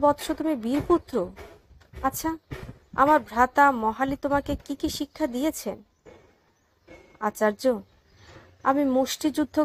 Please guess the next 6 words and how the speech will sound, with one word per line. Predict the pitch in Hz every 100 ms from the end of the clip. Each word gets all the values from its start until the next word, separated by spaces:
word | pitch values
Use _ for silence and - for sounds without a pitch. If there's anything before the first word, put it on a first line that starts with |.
| -
শিখেছি, | 240 - 202 - 196 226 _ - - _ _
মল্লযুদ্ধ, | 220 220 220 226 226 226 220 - 233 220 214 - _ _ _ _
খড়গযুদ্ধও | - 220 214 226 214 254 - 285 247
জানি, | 190 180 - 220 _ _ _ _ _ _ - _
ধনুকে | 214 262 302 311 330 -
শব্দভেদ, | 285 262 233 294 247 277 277